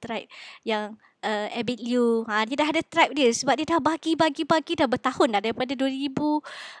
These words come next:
uh, lima belas, uh, dia orang start, uh, ni, uh, uh, guna khidmat, uh, uh, akak dan tim akak. Sampai sekarang memang dia fokus content marketing. Jadi,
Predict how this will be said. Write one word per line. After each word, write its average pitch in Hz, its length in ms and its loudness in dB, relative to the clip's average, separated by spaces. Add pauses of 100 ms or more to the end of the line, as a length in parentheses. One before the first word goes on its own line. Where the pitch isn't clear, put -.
(100)
uh, 254 160 2
lima 294 240 2
belas, - 560 2 (240)
uh, 240 240 2
dia 262 80 2
orang 269 160 4
start, 277 400 -2
uh, 262 320 2
ni, 294 160 -4 (160)
uh, 247 480 0
uh, 247 160 -2
guna 254 320 0
khidmat, 269 480 0
uh, 247 320 0
uh, 233 220 -2 (100)
akak 233 240 0
dan 254 160 -2
tim 269 160 0
akak. 277 320 2 (400)
Sampai 320 240 0
sekarang 359 480 4
memang 320 240 0
dia 320 160 -2
fokus - 640 0 (1300)
content 254 240 0
marketing. 208 640 -8
Jadi, 302 240 -4